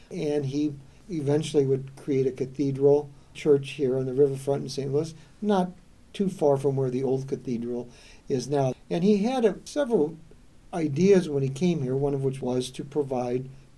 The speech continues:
for ed-, education for young men in, in the Saint Louis area. So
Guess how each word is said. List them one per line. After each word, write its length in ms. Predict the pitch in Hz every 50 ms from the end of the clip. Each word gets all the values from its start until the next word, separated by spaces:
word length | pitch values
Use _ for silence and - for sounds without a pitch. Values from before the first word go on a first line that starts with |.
| - -
for 160 | - 135 -
ed-, 240 | - 139 135 135 -
education 840 | 151 147 135 135 135 - - 202 214 214 185 - - 135 135 143 139 - - - - - - -
for 100 | 160 151
young 300 | 147 139 135 143 165 170
men 420 | 156 135 131 143 180 185 180 - - - - - - -
in, 340 | 202 190 - - 143 190 190
in 200 | 202 202 160 147
the 60 | 143
Saint 220 | 135 - 143 139 139
Louis 240 | 156 190 202 202 202
area. 380 | 151 131 123 123 131 151 - - - - - - - -
So 500 | - - 156 156 156 160 165 170 170